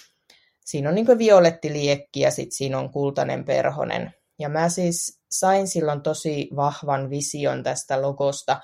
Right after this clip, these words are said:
enkä mä tieto-, tietoisesti ajatellut, että mä siihen otan niinku juuri tämmösen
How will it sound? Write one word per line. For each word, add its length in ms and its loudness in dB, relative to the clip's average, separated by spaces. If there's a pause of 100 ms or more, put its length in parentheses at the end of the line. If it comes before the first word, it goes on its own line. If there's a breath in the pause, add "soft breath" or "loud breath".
(380 loud breath)
enkä 200 0
mä 200 0
tieto-, 340 2 (120)
tietoisesti 680 0
ajatellut, 640 2
että 240 -2
mä 180 0
siihen 420 -4
otan 480 0 (600 soft breath)
niinku 180 -2
juuri 520 0 (160)
tämmösen 640 0